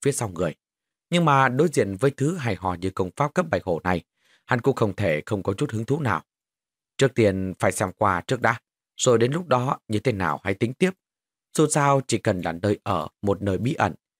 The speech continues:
muốn giải quyết những kẻ này, hắn vẫn có mấy phần nắm chắc. Mọi người nhanh chóng tiến vào trong hoàng thành, mang phong cách cổ xưa, trang nhã này. Trên đường đi đều né tránh đại đội thị vệ tuần tra trong toàn thành.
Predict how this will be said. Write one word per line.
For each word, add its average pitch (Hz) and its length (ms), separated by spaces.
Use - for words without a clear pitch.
muốn 139 260
giải 82 180
quyết 131 280
những 123 100
kẻ 87 160
này, 85 240
hắn 117 260
vẫn 117 160
có 120 120
mấy 151 140
phần 78 260
nắm 98 140
chắc. - 220
Mọi 143 120
người 131 120
nhanh 135 200
chóng 131 220
tiến 160 220
vào 90 360
trong 101 180
hoàng 87 220
thành, 92 220
mang 101 320
phong 98 140
cách 156 180
cổ 82 180
xưa, 120 260
trang 90 200
nhã 95 120
này. 104 240
Trên 180 140
đường 135 180
đi 147 300
đều 117 200
né 104 240
tránh 139 260
đại 113 240
đội 98 180
thị 110 120
vệ 98 300
tuần 87 260
tra 90 280
trong 92 120
toàn 85 180
thành. 87 180